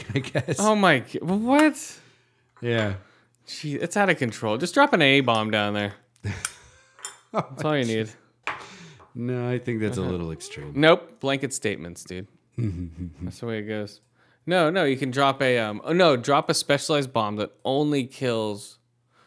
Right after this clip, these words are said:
Speaker 2: gangsters with stupid tattoos.
Speaker 1: <laughs>
Speaker 2: Okay.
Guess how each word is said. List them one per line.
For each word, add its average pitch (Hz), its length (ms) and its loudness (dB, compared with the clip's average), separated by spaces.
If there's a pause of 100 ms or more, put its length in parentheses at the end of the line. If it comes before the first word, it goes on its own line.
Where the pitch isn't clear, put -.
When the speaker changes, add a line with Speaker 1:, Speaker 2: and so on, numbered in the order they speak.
(500)
Speaker 2:
gangsters 127 680 2
with 104 80 -6
stupid 110 380 -4
tattoos. - 640 -8
Speaker 1:
<laughs> 127 60 -2 (1700)
Speaker 2:
Okay. 113 400 2